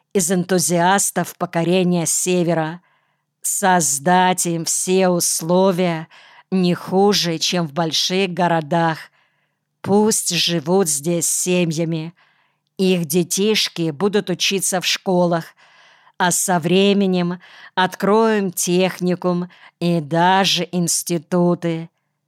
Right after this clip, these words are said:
Только так сможем создать настоящую индустрию в Заполярье.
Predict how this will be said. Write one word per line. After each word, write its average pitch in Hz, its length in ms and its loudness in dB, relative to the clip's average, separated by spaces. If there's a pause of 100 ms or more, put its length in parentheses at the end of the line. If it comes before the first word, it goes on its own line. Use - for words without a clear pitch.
(380)
Только 185 880 2
так 175 520 2 (320)
сможем 185 600 0
создать 180 920 0 (360)
настоящую 180 1300 0
индустрию 175 880 0
в 147 60 -6
Заполярье. 165 1080 -2